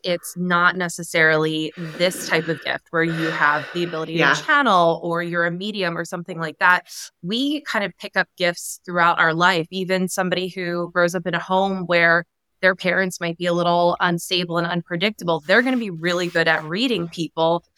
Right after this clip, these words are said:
Speaker 1: because
Speaker 2: Yeah.
Speaker 1: they have to learn how to do that. We all kind of bring these extra special
Speaker 2: <clears throat>
Speaker 1: gifts into our relationship.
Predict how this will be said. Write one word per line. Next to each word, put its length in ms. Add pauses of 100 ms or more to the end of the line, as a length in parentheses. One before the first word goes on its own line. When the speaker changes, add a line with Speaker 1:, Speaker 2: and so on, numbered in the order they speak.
(140)
Speaker 1:
because 280
Speaker 2:
Yeah. 100
Speaker 1:
they 60
have 300
to 100
learn 260
how 140
to 100
do 180
that. 200
We 240
all 220
kind 180
of 160
bring 200
these 220
extra 300
special 340
Speaker 2:
<clears throat> 80
Speaker 1:
gifts 360
into 560
our 120
relationship. 720